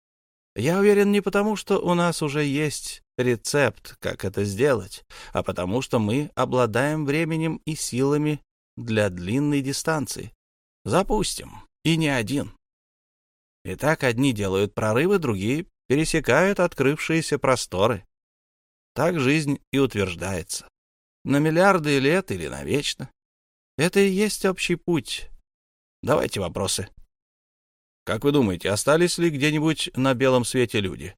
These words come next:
И если потребуется новый прорыв, кто его сделает? Как я могу знать насчет людей Земли? Все, вероятно, слышали, что через двадцать с лишним тысяч лет после отправки ковчега была неудачная попытка установить связь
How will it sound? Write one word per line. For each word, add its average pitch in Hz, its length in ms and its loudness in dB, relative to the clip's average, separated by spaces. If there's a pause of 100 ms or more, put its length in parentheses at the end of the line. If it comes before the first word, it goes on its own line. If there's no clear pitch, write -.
(460)
И - 100 -8
если 107 300 -2
потребуется 127 800 2 (200)
новый 127 280 4
прорыв, 123 380 4
кто - 160 0
его 151 180 2
сделает? 90 500 -6 (920)
Как 214 200 0
я 247 120 2
могу 226 220 4
знать 180 340 2
насчет 139 340 0
людей 95 320 -2
Земли? 80 380 -10 (380)
Все, 190 260 2
вероятно, 208 560 2
слышали, 160 720 -2 (420)
что 98 220 -2
через 120 320 -2
двадцать 139 440 0
с - 80 -8
лишним 131 440 -2
тысяч 135 340 -2
лет 143 260 0
после - 320 -4
отправки 117 460 -2
ковчега 156 540 -2 (440)
была 170 360 4
неудачная 175 580 2
попытка 131 480 0
установить 127 540 -2
связь 110 440 0